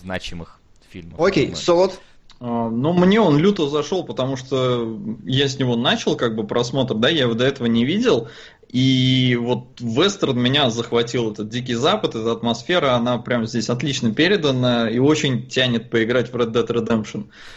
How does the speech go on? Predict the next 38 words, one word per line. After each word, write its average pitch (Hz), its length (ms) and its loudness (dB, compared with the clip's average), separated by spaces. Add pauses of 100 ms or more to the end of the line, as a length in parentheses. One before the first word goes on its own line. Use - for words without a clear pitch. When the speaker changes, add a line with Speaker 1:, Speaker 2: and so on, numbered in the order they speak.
(180)
Speaker 3:
А, 113 240 0
что 143 200 2
Speaker 2:
Да, 147 80 4
Speaker 3:
как 147 80 2
Speaker 2:
я 139 80 2
Speaker 3:
бы 135 100 -4
Speaker 2:
есть 123 320 -8
Speaker 3:
неоспоримый, 165 600 0
Speaker 2:
такое. 139 100 -8 (240)
Speaker 3:
неоспоримый 180 680 -2
плюс 160 300 -4
этого 127 300 -2
фильма. 113 580 -2
И, 170 420 -6
ну, 175 680 0
то 208 120 2
есть, 202 240 0
понятно, 196 480 2
все 151 220 2
эти 147 180 -4
огрехи, 135 480 0
они 123 240 0
видны, 123 420 -2
фильм 123 520 -2
чувствуется, 135 540 -2
что 131 200 0
устарел, 139 420 2
причем 135 340 0
у 135 40 2
меня 135 200 2
есть 127 160 0
подозрение, 135 560 2
что 131 260 -2
он 127 160 2
и 123 40 4
на 120 120 2
момент 131 360 0
выхода-то 117 760 0